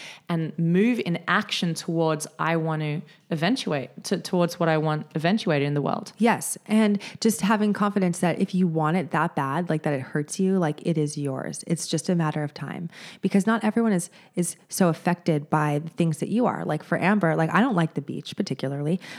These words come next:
Speaker 2: Like, I could see someone on the beach and I wouldn't care. I'd be like, "Yeah, enjoy your beach day." You know, like, it wouldn't trigger me because it's not mine. It's not, like, what I need so bad.
Speaker 1: But that's wrapped up. That comparison is also wrapped up in lifestyle,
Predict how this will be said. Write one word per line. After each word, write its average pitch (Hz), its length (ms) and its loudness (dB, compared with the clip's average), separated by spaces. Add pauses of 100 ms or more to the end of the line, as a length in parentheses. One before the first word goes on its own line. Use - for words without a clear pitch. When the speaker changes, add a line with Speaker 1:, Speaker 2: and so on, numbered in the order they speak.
Speaker 2:
Like, 170 120 2
I 175 120 4
could 254 140 4
see 196 140 4
someone 185 260 6
on 175 120 6
the 170 60 6
beach 175 300 2
and 175 80 4
I 180 60 6
wouldn't 190 240 2
care. 175 220 2
I'd 135 100 2
be - 100 -4
like, 151 160 0
"Yeah, 170 140 4
enjoy 143 460 2
your 175 160 6
beach 214 340 2
day." 160 380 4
You 185 140 6
know, 185 240 8
like, 170 220 4
it 180 80 8
wouldn't 180 280 4
trigger 196 240 2
me 143 180 -4
because 165 260 -4
it's 175 200 -4
not 175 200 2
mine. 151 300 -2
It's 135 140 -10
not, 156 160 -2
like, 151 180 -2
what 151 100 0
I 143 120 -2
need 143 280 -6
so 143 160 -6
bad. - 220 -4
Speaker 1:
But 226 100 2
that's 285 280 2
wrapped 202 280 2
up. 170 200 2
That 185 120 0
comparison 160 680 2
is 180 160 2
also 156 220 0
wrapped 147 320 0
up 139 160 0
in 151 140 -2
lifestyle, 139 800 -4